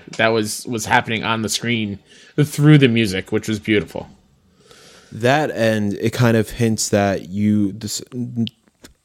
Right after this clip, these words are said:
Speaker 2: not gonna say, this isn't a spoiler, but you don't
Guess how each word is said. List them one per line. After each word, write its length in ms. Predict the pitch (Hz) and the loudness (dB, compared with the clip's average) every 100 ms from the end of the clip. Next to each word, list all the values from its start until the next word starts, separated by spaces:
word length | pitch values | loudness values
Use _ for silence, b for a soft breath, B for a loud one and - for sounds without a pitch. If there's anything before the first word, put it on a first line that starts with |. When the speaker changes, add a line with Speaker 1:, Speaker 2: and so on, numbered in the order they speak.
| b b b | b b b
Speaker 2:
not 100 | 131 | 0
gonna 80 | 104 | 2
say, 180 | 113 104 | 0 2
this 220 | 110 120 | 2 0
isn't 220 | 104 95 | 0 0
a 60 | 90 | -2
spoiler, 440 | - 90 90 92 B B B - | -2 -2 -2 -4 B B B 0
but 360 | 110 101 - _ _ _ _ _ _ _ _ | 2 2 -6 _ _ _ _ _ _ _ _
you 320 | 151 123 127 123 | -6 2 4 4
don't 340 | 127 131 127 | 4 2 -2